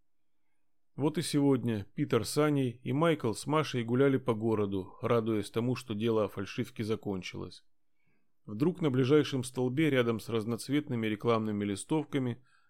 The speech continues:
они увидели объявление: «Внимание, розыск!».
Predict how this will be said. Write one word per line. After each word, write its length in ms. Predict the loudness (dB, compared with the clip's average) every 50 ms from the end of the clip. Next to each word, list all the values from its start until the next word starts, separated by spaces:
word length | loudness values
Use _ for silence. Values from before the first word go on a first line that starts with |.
| _ _
они 240 | -4 -2 0 2 4
увидели 440 | 2 2 2 2 2 4 6 6
объявление: 840 | 6 4 6 6 6 6 6 6 4 4 2 0 -4 -6 -8 -10 -12 -18 _ _ _ _ _ _ _ _ _
«Внимание, 800 | -8 -4 -4 -2 0 2 2 2 4 2 2 2 0 -2 -6 -6 2
розыск!». 680 | 2 4 6 6 4 4 0 -6 -10 -10 -16 -20 -20